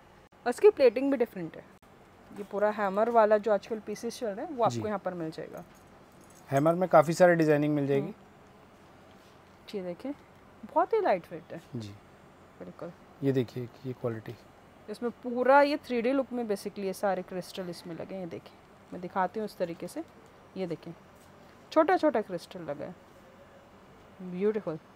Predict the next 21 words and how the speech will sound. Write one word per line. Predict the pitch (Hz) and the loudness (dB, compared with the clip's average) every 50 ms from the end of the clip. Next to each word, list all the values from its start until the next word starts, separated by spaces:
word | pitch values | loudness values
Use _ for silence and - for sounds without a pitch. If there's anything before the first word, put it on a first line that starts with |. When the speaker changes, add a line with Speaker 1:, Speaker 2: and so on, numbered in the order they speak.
| - - - - - - - - - - - - - - - - - 143 | -20 -20 -20 -20 -20 -20 -20 -20 -20 -20 -20 -20 -20 -20 -20 -12 -6 -2
Speaker 2:
मैम, | 139 147 151 160 | 0 0 0 0
इसके | 156 135 - - 165 | 0 -2 0 0 2
अलावा | 160 156 156 165 160 | 4 6 6 6 4
bracelet | 147 143 139 127 - - 151 147 139 | 4 2 0 -2 0 0 0 0 2
की | 143 165 | 2 0
पूरी | 147 147 147 143 147 | 2 4 2 2 4
range | 143 143 139 139 139 147 | 4 2 2 2 4 4
है | 143 | 4
हमारे | 139 139 139 135 | 2 2 0 0
पास। | 131 139 127 | -2 -2 -2
जैसे | 131 135 120 - 143 135 | 0 -2 0 0 0 2
ये | 131 131 135 135 | 2 4 4 4
इस | 123 - - | 2 2 0
तरह | 131 127 | -2 -2
से | 120 - 135 | 0 -2 -2
लगे | 131 127 120 127 | -2 -2 -2 -2
हुए | 123 123 120 | -2 -4 -4
हैं | 131 151 165 - - 220 | -6 -8 -10 -14 -16 -14
Speaker 1:
हम्म, | 226 220 214 214 | -12 -12 -10 -10
हम्म, | 202 202 214 | -10 -12 -12
हम्म। | 202 208 | -14 -14